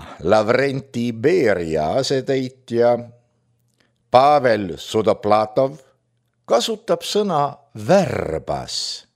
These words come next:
kui kirjeldab Nõukogude salaluure Tallinna residendi Aleksander Jakovlevi suhet Pätsiga tuhande üheksasaja kolmekümnendal aastal.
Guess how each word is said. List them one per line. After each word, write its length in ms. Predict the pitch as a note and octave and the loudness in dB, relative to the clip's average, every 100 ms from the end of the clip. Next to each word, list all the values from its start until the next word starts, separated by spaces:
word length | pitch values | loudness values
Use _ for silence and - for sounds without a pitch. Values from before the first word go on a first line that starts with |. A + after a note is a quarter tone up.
| _ _ | _ _
kui 260 | F#2+ F2+ D#2+ | -4 -4 -4
kirjeldab 880 | - G#2 A2 G2 F2 D#2 D#2 D2 F2 | -6 -2 0 0 0 0 -4 -4 -2
Nõukogude 720 | A2+ G2+ E2 D#2 D2+ C#2+ D2 | -2 -2 -4 -6 -8 -10 -8
salaluure 880 | A2 C3 B2 A2+ G#2+ G2 F2+ E2 D2 - | -4 -2 0 -2 -2 -6 -6 -4 -6 -4
Tallinna 560 | F2+ G#2 F2+ D2+ C#2+ C#2+ | -4 -4 -4 -8 -8 -8
residendi 840 | D2+ A2 G#2 G2 F2+ F2+ F2 D#2+ D#2+ | -6 -6 -6 -8 -6 -6 -4 -4 -2
Aleksander 720 | D#2 D2+ - F2+ E2 D2 C#2 | -2 -6 -6 -6 -4 -6 -8
Jakovlevi 1200 | C#2 F2 G2+ - A#2 G#2 G2 G#2 G2+ F#2 G2 F#2+ - | -4 0 0 0 -2 -2 -2 -2 -2 -2 -6 -8 -12
suhet 720 | - D#2+ D2+ F2 E2 - - - | -8 -6 -4 -4 -4 -10 -12 -4
Pätsiga 880 | E2+ - - - C2 A#1+ - A1+ - _ _ _ _ _ _ _ _ _ _ _ _ _ | -4 -4 -10 -14 -14 -18 -20 -18 -18 _ _ _ _ _ _ _ _ _ _ _ _ _
tuhande 300 | G2+ F2+ E2+ | -8 -6 -6
üheksasaja 560 | E2+ - E2 D#2+ F2 E2+ | -6 -8 -10 -6 -6 -6
kolmekümnendal 960 | F#2+ D2+ C#2+ B1+ B1+ B1 A#1+ B1 - | -4 -6 -8 -14 -18 -20 -20 -20 -20
aastal. 640 | D#2+ G#2+ - - - G1+ | -20 -20 -18 -18 -18 -20